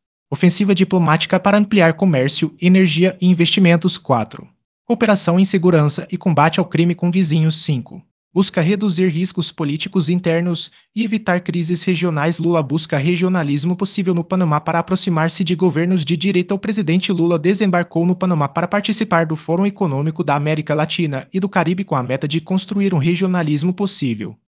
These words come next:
Em ano eleitoral e diante da ascensão de lideranças conservadoras na região, o governo adotou postura mais pragmática para fortalecer laços econômicos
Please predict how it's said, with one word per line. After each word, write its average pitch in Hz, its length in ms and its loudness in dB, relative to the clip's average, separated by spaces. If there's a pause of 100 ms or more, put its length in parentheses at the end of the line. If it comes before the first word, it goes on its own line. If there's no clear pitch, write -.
(120)
Em 127 140 -2
ano 175 160 4
eleitoral 196 560 0
e 175 80 -4
diante 185 340 0
da 156 120 0
ascensão 165 500 -2
de 180 100 -2
lideranças 180 560 0
conservadoras 190 840 0
na 139 120 -2
região, 175 460 0 (220)
o 190 80 -4
governo 180 380 0
adotou 175 320 0
postura 202 340 -4
mais 165 260 -2
pragmática 170 840 -2
para 185 160 -2
fortalecer 190 600 -2
laços 156 400 0
econômicos 170 760 -2